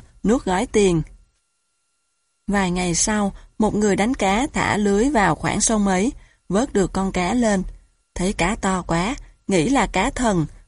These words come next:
toan thả xuống. Con cá nhảy đành đạch trong lưới,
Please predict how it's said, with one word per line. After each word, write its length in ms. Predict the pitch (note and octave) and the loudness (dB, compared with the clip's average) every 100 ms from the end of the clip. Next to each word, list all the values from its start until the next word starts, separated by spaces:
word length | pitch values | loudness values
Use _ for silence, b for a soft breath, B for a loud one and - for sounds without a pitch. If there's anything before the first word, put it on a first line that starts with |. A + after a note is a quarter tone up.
| - | -2
toan 280 | G3 F3+ | -2 0
thả 220 | F3+ - - | -4 -4 -2
xuống. 360 | - F3+ A3+ D#4 - _ _ _ _ _ _ _ _ _ | 2 2 2 -4 -14 _ _ _ _ _ _ _ _ _
Con 200 | - F#3+ | -2 -2
cá 280 | F3 E3+ F#3+ | 0 0 0
nhảy 240 | C4+ D3+ F#3 | 2 2 0
đành 200 | G3+ E3+ | 0 0
đạch 220 | F3 - | 0 0
trong 180 | G#3 G3+ | 0 2
lưới, 300 | F#3 G3 | 2 2